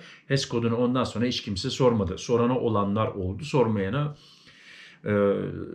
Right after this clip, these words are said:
sor-, bazılarını da sormadılar. Yani ne diyorum, karnımız ağrıdı istedikleri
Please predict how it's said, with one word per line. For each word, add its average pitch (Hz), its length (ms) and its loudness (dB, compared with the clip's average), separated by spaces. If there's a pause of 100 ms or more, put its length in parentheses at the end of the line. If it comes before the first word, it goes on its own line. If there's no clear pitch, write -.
(520)
sor-, 127 380 0 (440)
bazılarını 113 520 2
da 151 80 4
sormadılar. 107 580 2
Yani 101 440 2 (840)
ne 131 180 2
diyorum, 107 340 0
karnımız 117 480 2
ağrıdı 107 480 2 (280)
istedikleri 117 840 0